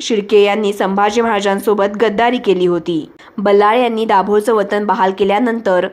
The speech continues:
शिर्के यांनी राजाराम महाराजांची सुटका केली आणि त्यांच्या कुटुंबियांना देखील सुरक्षितरित्या बाहेर पाठवलं. पण यानंतर शिर्के यांनी औरंगजेबाशी शत्रुत्व ओढवून घेतलं.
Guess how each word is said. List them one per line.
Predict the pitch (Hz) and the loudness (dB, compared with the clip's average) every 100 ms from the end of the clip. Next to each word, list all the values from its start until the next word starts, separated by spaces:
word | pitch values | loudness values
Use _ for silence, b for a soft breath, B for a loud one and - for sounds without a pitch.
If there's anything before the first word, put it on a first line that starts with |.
| B B B B B | B B B B B
शिर्के | - 269 254 294 | -4 -2 0 0
यांनी | 285 294 | 0 2
राजाराम | 226 220 226 | 0 0 -2
महाराजांची | 220 202 202 220 214 214 - 180 180 - B B | -2 0 0 0 -2 -4 -4 -4 -4 -10 B B
सुटका | - 220 254 262 | -6 -4 -2 -2
केली | 262 220 196 | 0 0 0
आणि | 190 185 202 | 0 -2 -2
त्यांच्या | 202 202 | -2 -2
कुटुंबियांना | 226 208 208 220 226 240 233 | -4 -2 -2 0 0 0 0
देखील | 208 190 190 | 0 0 -2
सुरक्षितरित्या | 190 208 196 262 247 190 208 | -2 -2 -2 -4 -2 0 0
बाहेर | 233 202 185 | 0 0 0
पाठवलं. | 185 170 - - 185 170 156 - - - _ | 0 -2 -4 -6 -2 0 -2 -8 -20 -20 _
पण | 220 | -4
यानंतर | 196 196 208 220 | -2 0 0 -2
शिर्के | - 190 226 | -2 -2 0
यांनी | 233 208 196 208 | -2 0 -4 -2
औरंगजेबाशी | 190 190 208 233 208 208 - | 0 0 0 0 0 -2 -4
शत्रुत्व | 247 208 - 220 220 190 | -6 -4 -2 -2 0 2
ओढवून | 208 220 240 254 233 | 4 4 4 2 0
घेतलं. | 220 190 190 170 | -2 -2 0 -2